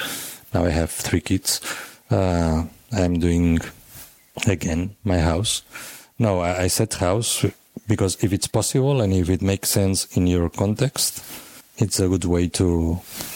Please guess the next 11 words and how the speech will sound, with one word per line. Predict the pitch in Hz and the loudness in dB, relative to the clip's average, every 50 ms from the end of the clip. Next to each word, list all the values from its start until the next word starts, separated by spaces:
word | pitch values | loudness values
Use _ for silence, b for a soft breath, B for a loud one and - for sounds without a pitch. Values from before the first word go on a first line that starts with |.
| B B B B B B B B B B B B - - - | B B B B B B B B B B B B -14 -8 -2
to | - | 0
enjoy | 95 85 82 78 85 82 82 82 | 0 2 2 2 2 2 2 2
the, | 82 85 85 82 85 82 82 | 2 2 2 2 2 2 2
the, | 80 82 80 80 80 80 80 80 80 82 80 - - - - - - - - - - _ _ - - 107 | 2 2 2 2 2 2 2 4 4 2 0 -2 -6 -8 -10 -10 -10 -12 -18 -20 -20 _ _ -2 0 2
not | 107 110 101 | 2 2 2
nature, | 92 90 90 90 80 - - 92 87 87 85 87 85 - - - - - - - | 2 2 2 0 0 0 0 2 2 2 0 -2 -6 -10 -18 -20 -20 -10 -2 0
I | |
mean, | 85 82 82 82 85 87 87 - - - - - | 2 4 4 4 2 0 -2 -6 -14 -20 -10 -2
not | 104 90 87 82 - | 0 0 0 0 -2
the | - 90 | -2 0
landscape, | 85 87 87 87 - - - 82 78 78 - - | 2 2 2 2 0 0 0 0 -2 -2 -4 -10